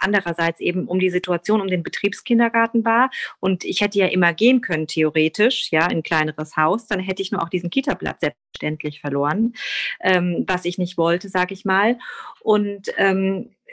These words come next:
von daher war ich ja irgendwie dankbar, dass man mich irgendwie als alleinerziehende Mutter da angestellt hat, dass ich die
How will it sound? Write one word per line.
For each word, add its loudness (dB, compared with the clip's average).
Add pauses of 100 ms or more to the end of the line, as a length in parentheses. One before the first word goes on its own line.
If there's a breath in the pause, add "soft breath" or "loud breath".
(180)
von 2
daher 4
war 4
ich -8
ja -2
irgendwie -2
dankbar, 0
dass -4
man -2
mich 0
irgendwie 0
als -2
alleinerziehende 0
Mutter 2
da 2 (240)
angestellt 2
hat, 0
dass -4
ich -6
die -8